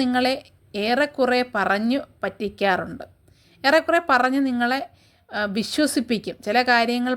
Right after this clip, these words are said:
പറഞ്ഞ് വിശ്വസിപ്പിക്കും, അതങ്ങനെയല്ല എന്നുള്ളത്. പക്ഷേ നിങ്ങളൊരു വിശ്വാസമില്ലാത്ത പെരുമാറ്റമാണ് അവർ നിങ്ങളോട്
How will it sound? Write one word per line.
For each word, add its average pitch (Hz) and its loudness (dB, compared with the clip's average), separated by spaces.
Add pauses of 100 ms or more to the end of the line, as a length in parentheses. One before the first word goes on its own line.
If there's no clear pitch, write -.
പറഞ്ഞ് 226 0
വിശ്വസിപ്പിക്കും, 208 -8
അതങ്ങനെയല്ല 190 -4 (200)
എന്നുള്ളത്. 170 -10
പക്ഷേ 262 -2 (520)
നിങ്ങളൊരു 285 2 (560)
വിശ്വാസമില്ലാത്ത 262 2 (100)
പെരുമാറ്റമാണ് 208 -4 (460)
അവർ 214 2 (120)
നിങ്ങളോട് 285 4